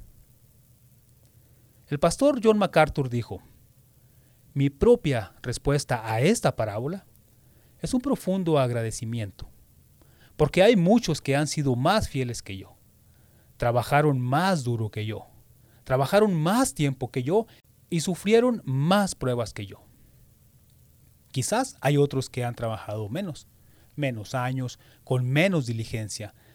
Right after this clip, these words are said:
pero la gracia abunda, incluso para el principal de los pecadores, y Dios nos salva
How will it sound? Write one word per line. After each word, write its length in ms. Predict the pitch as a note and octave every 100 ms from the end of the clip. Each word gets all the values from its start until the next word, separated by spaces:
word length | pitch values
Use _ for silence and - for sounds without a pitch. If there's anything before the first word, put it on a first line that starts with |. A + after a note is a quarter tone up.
| _ _
pero 220 | C3 B2
la 140 | A#2
gracia 560 | A2+ D3 D3+ - B2 A2
abunda, 760 | - A2+ A2 D3+ D3+ G#2 G2+ - _ - - - -
incluso 680 | A#2 A#2 D#3+ G#3+ - C3 - - _ -
para 220 | A#2+ A#2+
el 120 | A#2
principal 800 | - B2 A#2+ A#2 - E3+ F#3 E3+
de 120 | B2
los 200 | A2+ -
pecadores, 800 | G#2+ G#2 A#2 G#2 F2+ - - - _ _ _ _ _
y 120 | A2+
Dios 480 | G#2 D3 F3+ - - _ _ _ -
nos 200 | A2 -
salva 500 | D3+ C#3 A2 G2+